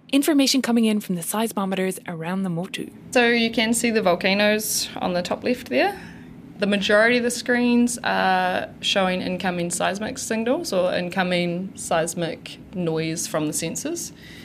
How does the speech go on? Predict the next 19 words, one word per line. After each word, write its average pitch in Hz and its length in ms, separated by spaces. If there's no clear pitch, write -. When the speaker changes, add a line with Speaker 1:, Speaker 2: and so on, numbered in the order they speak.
Speaker 2:
The 202 100
second 240 420
screen 233 300
you 226 80
can 214 140
see 220 220
there 208 220
shows 175 600
the 175 260
last 170 400
earthquake 185 320
that 175 140
happened, 202 340
which 175 160
was 170 140
a - 20
one 165 260
point 170 240
seven 170 600